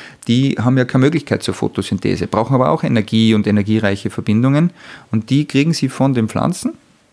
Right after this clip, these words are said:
Und im Gegenzug, und das ist dann das Spannende daran und auch eine sehr, erst in den letzten Jahrzehnten so wirklich vernünftig erklärte, äh, Wechselwirkung, die Pilze haben die Fähigkeit, aus dem toten Boden, aus Gestein zum Beispiel,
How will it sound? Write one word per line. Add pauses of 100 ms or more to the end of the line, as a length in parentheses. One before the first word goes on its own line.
(400)
Und
im
Gegenzug,
und
das
ist
dann
das
Spannende
daran
und
auch
eine (120)
sehr, (400)
erst
in
den
letzten
Jahrzehnten
so
wirklich
vernünftig
erklärte,
äh,
Wechselwirkung, (420)
die
Pilze
haben
die
Fähigkeit,
aus
dem
toten (460)
Boden, (540)
aus
Gestein
zum
Beispiel,